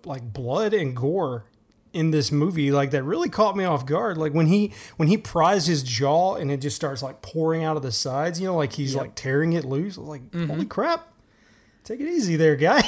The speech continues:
Speaker 1: <laughs> Like, this is
Speaker 2: Yeah,
Speaker 1: rough.
Speaker 2: seriously.
Speaker 1: It's
Speaker 2: I was
Speaker 1: intense.
Speaker 2: fearing
Speaker 1: Yeah.
Speaker 2: for Anguirus. I was like, "Is this where he dies? 'Cause I can't live with that right now." <laughs>
Speaker 1: <laughs> It's like, "No, not again."
Speaker 2: Yeah.
Speaker 1: <laughs> But, uh, but yeah, and, uh, you know, and there's, there's, like, several instances of, like,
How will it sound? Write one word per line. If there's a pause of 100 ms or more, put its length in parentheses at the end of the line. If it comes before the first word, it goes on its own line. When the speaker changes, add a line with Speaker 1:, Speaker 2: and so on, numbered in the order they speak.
Speaker 1:
<laughs>
Like,
this
is
Speaker 2:
Yeah,
Speaker 1:
rough.
Speaker 2:
seriously.
Speaker 1:
It's
Speaker 2:
I
was
Speaker 1:
intense.
Speaker 2:
fearing
Speaker 1:
Yeah.
Speaker 2:
for
Anguirus.
I
was
like,
"Is
this
where
he
dies?
'Cause
I
can't
live
with
that
right
now." (280)
<laughs>
Speaker 1:
<laughs> (760)
It's
like,
"No,
not
again." (260)
Speaker 2:
Yeah. (100)
Speaker 1:
<laughs> (960)
But,
uh, (300)
but
yeah,
and,
uh,
you
know,
and
there's,
there's,
like,
several
instances
of,
like,